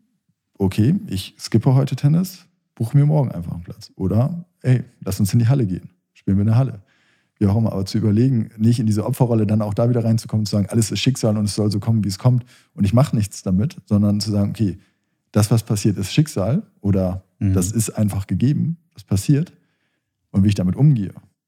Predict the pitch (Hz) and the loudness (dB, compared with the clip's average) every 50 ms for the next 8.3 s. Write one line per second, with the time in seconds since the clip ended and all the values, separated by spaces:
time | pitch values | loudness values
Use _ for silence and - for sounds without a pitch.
0 | _ _ _ - 98 101 - 113 104 - 104 101 98 98 98 98 98 92 92 95 | _ _ _ -4 -4 -2 -2 -4 -4 -2 -2 -2 0 0 0 0 0 0 0 0
1 | 92 87 92 - _ - 92 90 92 - 104 101 104 - - - - _ _ - | -2 -2 -4 -8 _ -2 -2 -2 0 0 0 0 0 -2 -4 -10 -20 _ _ -16
2 | - - - - - 104 98 101 101 98 95 95 98 95 98 - _ _ _ _ | -12 -8 -8 -4 -2 0 0 0 2 0 0 0 0 -2 -6 -10 _ _ _ _
3 | _ _ _ _ _ _ _ _ _ - 92 92 90 90 90 - _ _ _ _ | _ _ _ _ _ _ _ _ _ 0 2 2 2 0 0 -4 _ _ _ _
4 | _ _ _ 101 95 - - 107 - - - 98 85 85 - - - _ _ _ | _ _ _ -4 -4 -2 -2 -2 -2 -2 -4 -4 -4 -6 -8 -12 -16 _ _ _
5 | _ _ _ _ _ _ _ _ _ - - 92 85 78 82 82 76 80 78 82 | _ _ _ _ _ _ _ _ _ -10 -8 -6 -4 -4 -4 -4 -4 -8 -10 -14
6 | - - _ _ _ _ _ _ _ _ _ _ _ _ _ - - 85 - - | -18 -20 _ _ _ _ _ _ _ _ _ _ _ _ _ -12 -12 -10 -10 -12
7 | 101 - - 95 - - - _ _ _ - 101 - - 110 107 101 92 90 98 | -14 -14 -14 -18 -18 -18 -20 _ _ _ -20 -8 -2 0 0 0 0 -2 -2 0
8 | 107 107 95 92 - - | 0 0 0 -2 -6 -12